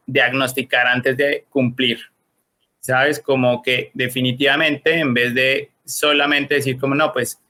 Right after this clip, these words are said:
este es mi plan, yo estoy en cierto grado y tengo que dar estas temáticas para cumplir",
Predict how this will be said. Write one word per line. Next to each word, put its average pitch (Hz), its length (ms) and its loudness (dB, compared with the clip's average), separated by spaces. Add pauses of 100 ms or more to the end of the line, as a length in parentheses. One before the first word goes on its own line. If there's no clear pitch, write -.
(260)
este 127 280 0
es 147 80 -2
mi 160 140 0
plan, 180 580 2
yo 151 160 4
estoy 151 760 2
en 147 280 0
cierto 156 440 0
grado 160 420 2
y 165 80 0
tengo 131 300 0
que 143 100 0
dar 131 300 2
estas 139 340 -2
temáticas 131 560 -2
para 143 240 0
cumplir", 139 460 -4